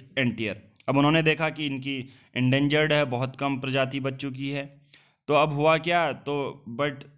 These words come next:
स्नेल डार्टर के यहाँ पर एक रिजर्वॉयर बनाया जा रहा था, टेलिकोज रिजर्वॉयर प्रोजेक्ट, ठीक है। but उसके चलते हुए ये देखने को मिला, टेलिकोज रिजर्वॉयर प्रोजेक्ट की वजह से स्नेल डार्टर को बहुत ज़्यादा सफ़र करना पड़ रहा था। तो सुप्रीम कोर्ट ने बोला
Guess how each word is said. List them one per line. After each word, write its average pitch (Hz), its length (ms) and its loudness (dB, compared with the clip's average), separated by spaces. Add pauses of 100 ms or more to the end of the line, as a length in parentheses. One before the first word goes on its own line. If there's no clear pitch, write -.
(560)
स्नेल 151 380 0
डार्टर 131 380 0
के 147 100 -6
यहाँ 139 220 -4
पर 147 140 -6
एक 135 380 -4
रिजर्वॉयर 131 560 0
बनाया 131 280 0
जा 127 120 0
रहा 123 120 0
था, 127 140 -4
टेलिकोज 131 580 -2
रिजर्वॉयर 123 560 -2
प्रोजेक्ट, 117 460 -6 (300)
ठीक 143 160 -10
है। 170 200 -10 (320)
but 147 120 4
उसके 147 300 0
चलते 160 260 0
हुए 170 180 4
ये 147 180 4
देखने 147 280 2
को 135 80 -4
मिला, 139 220 2
टेलिकोज 139 580 0
रिजर्वॉयर 131 440 0
प्रोजेक्ट 127 400 -4
की 127 120 -4
वजह 120 200 -2
से 131 200 -8
स्नेल 131 300 -4
डार्टर 113 300 0
को 127 180 -8
बहुत 113 220 -8
ज़्यादा 117 180 -4
सफ़र 123 440 -6
करना 120 360 0
पड़ 107 160 -2
रहा 82 200 -8
था। - 280 -14 (460)
तो 127 60 -2
सुप्रीम 151 340 0
कोर्ट 151 200 2
ने 160 100 0
बोला 156 320 2